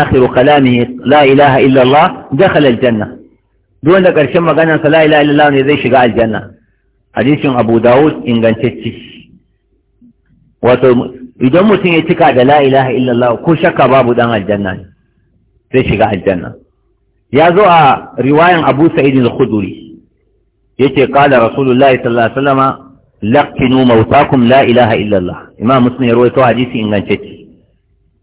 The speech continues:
Wato manzala sama yace, "Laqinu mautakum, ku lakkanawa masu mutuwarku,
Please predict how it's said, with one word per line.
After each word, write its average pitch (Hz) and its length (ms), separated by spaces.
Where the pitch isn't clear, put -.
Wato 120 320
manzala 147 400
sama 151 200
yace, 143 220
"Laqinu 151 600
mautakum, 127 560
ku 123 140
lakkanawa 135 1040
masu 120 440
mutuwarku, 147 600